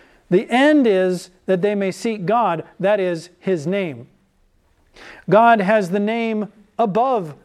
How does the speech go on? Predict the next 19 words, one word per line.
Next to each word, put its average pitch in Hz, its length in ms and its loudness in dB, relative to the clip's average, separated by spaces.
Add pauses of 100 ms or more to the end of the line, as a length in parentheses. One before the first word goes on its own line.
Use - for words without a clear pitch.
every 180 300 0
name. 131 320 -6 (720)
It 214 140 4
is 185 140 0
the 214 80 0
name 220 360 0
of 202 300 -2
power 233 500 4
and 196 300 -2
of 160 100 -4
might. 208 500 -4 (840)
It 233 140 6
is 196 160 2
that 240 240 2
name 226 400 2
revealed 214 720 0 (280)
in 214 180 2
the 196 80 0
Scriptures, 208 720 -6